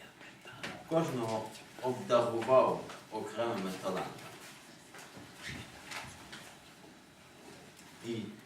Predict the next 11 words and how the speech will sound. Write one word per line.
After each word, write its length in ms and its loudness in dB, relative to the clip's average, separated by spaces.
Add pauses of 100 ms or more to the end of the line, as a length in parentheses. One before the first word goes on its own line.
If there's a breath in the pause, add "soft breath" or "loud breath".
(500)
педагог 560 2
покликаний 760 2 (400)
відрізняти 880 2 (1800)
і 120 -2 (300)
виявляти 680 4 (1000)
цей, 400 4 (400)
ці 180 -4
дари. 300 -2 (2500)
Для 80 -4
того, 400 2
щоб 300 4